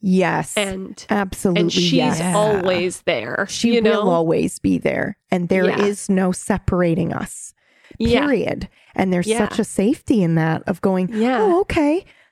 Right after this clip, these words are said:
Speaker 1: That's, that's wonderful." And I, I, I saw something, uh, my friend sent me this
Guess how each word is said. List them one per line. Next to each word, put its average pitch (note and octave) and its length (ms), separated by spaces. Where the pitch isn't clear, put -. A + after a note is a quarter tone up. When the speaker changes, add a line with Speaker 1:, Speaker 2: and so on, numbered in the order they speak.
Speaker 1:
That's, - 400
that's - 280
wonderful." B3 760
And G#3+ 300
I, G3 220
I, B3 120
I B3 80
saw C#4+ 300
something, B3 440
uh, G3 280
my F#3 160
friend F#3+ 600
sent - 420
me F3 240
this E3+ 600